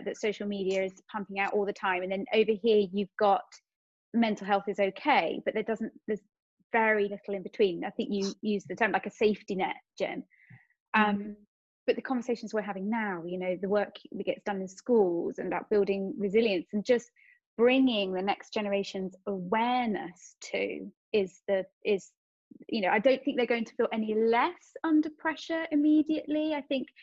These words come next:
Speaker 1: the objectification that social media kind of encourages, that self-objectification, I need to be liked, how many likes have I got, how many followers have I got? That's, I don't think that's gonna disappear overnight. But hopefully as the next generation matures,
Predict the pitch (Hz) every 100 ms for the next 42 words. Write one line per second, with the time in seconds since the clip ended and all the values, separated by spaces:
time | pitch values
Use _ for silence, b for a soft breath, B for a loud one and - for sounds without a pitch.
0 | B B B B 254 226 254 - - -
1 | - 269 262 262 254 262 262 - - -
2 | 240 254 240 240 240 233 233 226 _ _
3 | _ - _ - 226 220 202 - - 233
4 | 226 233 226 226 - - 233 226 - -
5 | 202 - - 214 - 226 226 - 220 220
6 | 220 220 - 214 208 202 214 196 202 202
7 | - - 208 208 208 - - 202 202 208
8 | 202 202 202 - 202 202 190 196 202 190
9 | - - - 247 254 233 - - 214 214
10 | - 208 196 190 208 254 202 180 - b
11 | b b _ _ _ _ _ 240 - -
12 | 294 240 - 226 - - 247 262 262 -
13 | - _ _ _ _ 233 226 - 233 214
14 | 208 214 208 202 - 240 185 190